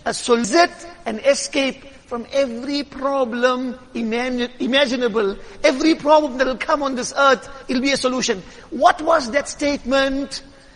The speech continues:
"La ilaha illallah, Muhammadur Rasulullah sallallahu alayhi wa sallam." Anyone who accepts this one statement wholeheartedly, then this will be a means of his salvation. A thought may run through our minds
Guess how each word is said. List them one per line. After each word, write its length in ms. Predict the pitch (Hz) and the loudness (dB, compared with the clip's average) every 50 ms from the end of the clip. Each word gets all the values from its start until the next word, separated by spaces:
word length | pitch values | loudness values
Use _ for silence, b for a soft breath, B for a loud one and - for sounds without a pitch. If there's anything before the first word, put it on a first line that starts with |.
| b b b b - | b b b b -6
"La 240 | 196 208 226 240 247 | 2 6 8 8 8
ilaha 500 | 247 240 240 233 240 240 226 208 220 202 | 6 4 4 6 8 8 8 6 4 0
illallah, 840 | - 226 220 220 214 214 202 202 208 214 214 214 214 202 180 - - - - - - - B B B B B - | 0 -2 -4 -2 -2 -2 0 4 6 8 10 10 10 8 6 0 -10 -12 -14 -16 -20 -20 B B B B B -8
Muhammadur 580 | 226 - - - 233 226 214 214 175 190 202 196 | -6 -4 -2 -2 -2 -2 -4 -4 -2 -2 -2 -2
Rasulullah 640 | 196 190 - - 233 208 190 190 185 190 185 190 180 | -2 -6 -6 -6 -6 -4 -4 -4 0 0 0 0 0
sallallahu 480 | 180 - - 208 185 180 180 175 175 175 | -4 -8 -8 -8 -6 -4 -4 -4 -4 -4
alayhi 340 | 175 156 156 165 165 160 160 | -6 -8 -6 -8 -10 -12 -12
wa 100 | 147 143 | -14 -12
sallam." 320 | - - 190 151 151 - - - - - - - - _ _ _ _ _ _ - B B B B B B B B B | -12 -12 -12 -14 -18 -20 -20 -20 -20 -20 -20 -20 -20 _ _ _ _ _ _ -16 B B B B B B B B B
Anyone 400 | 277 294 311 311 311 330 330 285 | 4 6 6 4 4 4 4 4
who 140 | 269 302 285 | 2 0 2
accepts 580 | - 285 277 - - - 339 320 320 320 - | 2 0 0 0 -4 4 6 6 6 6 2
this 180 | - 311 277 - | -2 -2 -2 0
one 220 | 262 285 294 285 | 0 0 0 0
statement 500 | 294 - - 294 285 285 285 226 269 247 | -2 -2 -2 -2 -2 -2 -4 -6 -6 -4
wholeheartedly, 800 | 202 233 277 285 262 269 285 269 277 277 220 226 240 247 240 - - B B B B B B B B - | 0 0 0 2 2 2 0 0 0 -2 -2 -2 -2 -4 -4 -6 -10 B B B B B B B B -8
then 280 | 180 208 269 262 226 | -2 -2 0 0 0
this 220 | 208 349 - - - | -2 -2 -2 0 0
will 120 | 294 277 | -2 -2
be 180 | 254 277 269 247 | 0 2 2 2
a 60 | 247 | 2
means 260 | 247 269 269 254 202 | 2 -2 -2 -2 -2
of 100 | 220 214 | -4 -4
his 160 | 233 233 - | -4 -8 -8
salvation. 640 | - 240 214 196 170 202 196 196 - - 170 - 143 - - - b b b b b b b b b b b b b b b b b b - | -6 -4 -4 -4 -2 -2 -2 -2 -4 -6 -8 -10 -14 -20 -20 -20 b b b b b b b b b b b b b b b b b b -2
A 80 | 254 | -2
thought 420 | - - - 311 330 339 339 330 302 | -2 0 2 6 6 6 6 4 0
may 180 | 285 285 285 | -4 -2 -2
run 360 | 269 233 254 285 311 311 294 | 0 0 2 0 0 -2 -4
through 160 | - 285 285 277 | -4 -2 -2 0
our 240 | 294 285 269 262 | 2 2 2 2
minds 800 | 240 269 285 285 262 226 196 - - - - - - - - - | 2 2 0 0 0 -4 -6 -10 -14 -18 -18 -16 -16 -16 -16 -18